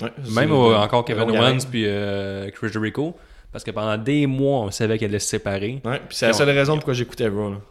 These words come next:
Speaker 1: honnêtement, là.
Speaker 2: Puis ils ont étiré ça vraiment longtemps. Ben, j'aurais même tendance à dire, euh, Chris Jericho, Kevin Owens.
Speaker 1: Mais ça, oui, mais tu sais, en même temps, euh, si on veut, je veux te piquer un peu, c'est,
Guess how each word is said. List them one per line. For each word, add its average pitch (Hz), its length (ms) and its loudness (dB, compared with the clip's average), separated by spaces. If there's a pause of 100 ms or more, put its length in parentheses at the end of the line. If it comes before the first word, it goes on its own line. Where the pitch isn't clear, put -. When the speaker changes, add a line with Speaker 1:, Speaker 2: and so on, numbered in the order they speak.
Speaker 1:
honnêtement, 113 420 0
là. 156 100 -6
Speaker 2:
Puis 110 140 -6
ils - 20 -2
ont 104 80 -2
étiré 110 420 -2
ça 127 260 -2
vraiment 117 320 -2
longtemps. 110 420 -4 (340)
Ben, 120 140 -6
j'aurais 117 160 -2
même 107 100 -6
tendance 113 380 -4
à 92 40 -4
dire, 101 220 -6
euh, 90 380 -6 (260)
Chris 107 140 -4
Jericho, 98 380 -6
Kevin 95 280 -10
Owens. 95 320 -14 (420)
Speaker 1:
Mais 117 120 -2
ça, 156 120 -2 (160)
oui, 135 380 -4
mais 147 140 2
tu - 60 -8
sais, 131 60 0
en 127 80 0
même 120 200 -2
temps, 139 100 0
euh, 127 360 -2
si 113 120 -8
on 113 260 -4
veut, 107 200 -6
je 110 180 -12
veux 110 160 -2
te 110 120 -12
piquer - 260 -8
un 120 80 -2
peu, 135 220 -6
c'est, 98 420 -6